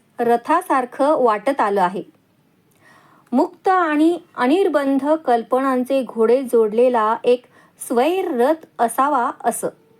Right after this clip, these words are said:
दूरवर दिसणारं गंगेचं पाणी खरोखरच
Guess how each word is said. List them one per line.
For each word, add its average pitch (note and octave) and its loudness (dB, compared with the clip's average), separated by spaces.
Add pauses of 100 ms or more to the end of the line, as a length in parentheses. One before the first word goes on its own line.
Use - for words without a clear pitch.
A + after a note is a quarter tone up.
(1120)
दूरवर F4 2
दिसणारं C#4 0
गंगेचं A#3+ 0
पाणी A3 -2
खरोखरच C4 0